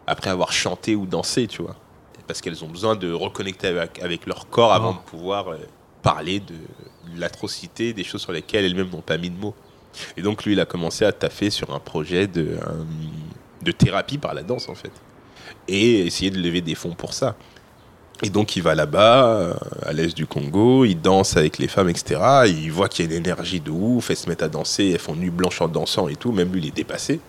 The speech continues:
Speaker 1: tu vois, par ce qui se passe. Et derrière, les femmes se livrent, tout ça et tout, tu vois.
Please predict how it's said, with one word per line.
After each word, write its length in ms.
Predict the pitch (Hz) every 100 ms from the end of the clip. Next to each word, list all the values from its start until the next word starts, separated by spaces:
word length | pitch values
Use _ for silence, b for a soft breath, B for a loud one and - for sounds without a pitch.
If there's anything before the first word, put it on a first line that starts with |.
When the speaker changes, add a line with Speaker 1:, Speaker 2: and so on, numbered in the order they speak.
| - -
Speaker 1:
tu 60 |
vois, 100 | 147
par 160 | - -
ce 60 |
qui 100 | -
se 80 | -
passe. 340 | - 160 - - - - - - -
Et 60 | 82
derrière, 280 | - 120 143
les 100 | 180
femmes 480 | - 110 107 98 85
se 180 | - 95
livrent, 340 | 90 131 123
tout 120 | 98
ça 160 | - 98
et 60 |
tout, 180 | 95 143
tu 80 | -
vois. 120 | -